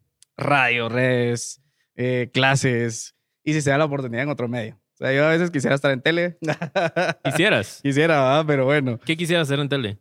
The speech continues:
Speaker 1: Me gustaría con, mira, me gustaría tanto estar como en producción, como de repente a veces conducir, ¿verdad?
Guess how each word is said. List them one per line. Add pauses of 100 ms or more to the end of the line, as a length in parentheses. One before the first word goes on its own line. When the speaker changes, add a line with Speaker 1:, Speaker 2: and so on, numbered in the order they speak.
(100)
Speaker 1:
Me
gustaría
con,
mira,
me
gustaría
tanto
estar
como
en
producción,
como (100)
de
repente
a
veces
conducir,
¿verdad?